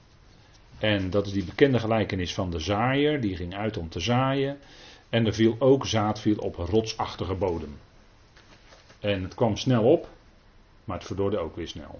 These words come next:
En hoe kon dat nou? Nou, dan gaat de Heer dat uitleggen aan zijn discipelen. Hè, hij vertelde allerlei gelijkenissen. En dat deed hij heel bewust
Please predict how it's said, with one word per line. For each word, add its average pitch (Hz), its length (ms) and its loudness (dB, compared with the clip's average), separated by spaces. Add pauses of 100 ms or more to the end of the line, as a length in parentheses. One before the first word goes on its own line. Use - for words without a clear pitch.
(120)
En 90 80 -10
hoe 110 140 -2
kon 120 200 0
dat 80 120 -8
nou? 76 140 -14 (720)
Nou, - 180 -12
dan 90 80 -10
gaat 98 140 -6
de 98 60 -2
Heer 123 200 4
dat - 140 -2
uitleggen 156 760 -2
aan 104 160 -6
zijn 95 180 -4
discipelen. 151 540 -2 (880)
Hè, 127 180 0
hij 104 220 0
vertelde 135 400 6
allerlei 101 460 2
gelijkenissen. 143 840 0 (1700)
En 113 140 4
dat 110 120 6
deed 127 220 10
hij 120 80 4
heel 104 220 8
bewust 107 560 6